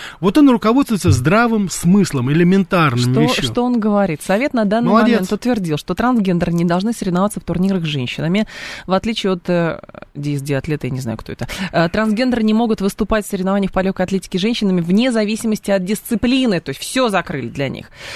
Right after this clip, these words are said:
Speaker 2: С тридцать первого марта трансгендеры мужчина и женщина будут исключены из рейтинга женской лёгкой атлетики, но в то же время мы создаём рабочую группу по изучению данного вопроса, в неё войдёт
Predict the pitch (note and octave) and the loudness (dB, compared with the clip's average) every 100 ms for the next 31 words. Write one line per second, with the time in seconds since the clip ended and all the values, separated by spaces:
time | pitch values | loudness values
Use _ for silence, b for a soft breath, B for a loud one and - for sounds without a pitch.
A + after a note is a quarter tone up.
0 | B - B3+ C4 - B3+ B3 A#3 A#3 F#3+ | B -4 -2 -2 -2 0 2 2 4 2
1 | - E3+ E3 G3+ G#3 G3+ G3 F3+ F#3 F#3+ | 0 -2 0 0 0 2 0 0 0 -2
2 | F3+ F3 D#3+ D3+ - A#3 A3+ A3 A3 G#3+ | -2 -2 -2 -4 -2 -2 0 0 -2 -2
3 | A#3+ - C4+ B3 G#3 G#3+ G3 F#3 F#3+ G3+ | -2 0 2 2 2 0 0 0 0 0
4 | F#3 - E3 - D3+ D3 C3 F3 A#3 A3+ | -2 -2 -2 -2 -2 -2 -4 -4 -2 -2
5 | - A#3+ C#4+ B3 A#3 F#3 G3+ G#3 F#3 G3 | -2 -2 0 2 2 2 0 0 0 0
6 | F#3 F3+ G3 F3 A#3 A#3 F#3+ G#3 F#3 F#3 | 0 -2 -2 -2 -2 -2 0 0 0 -2
7 | A3+ G#3+ F3 F#3+ F#3+ F3+ E3+ C4 A#3 F3+ | 0 0 2 2 2 0 0 -2 -2 -2
8 | G#3 G3 F3+ | 0 0 0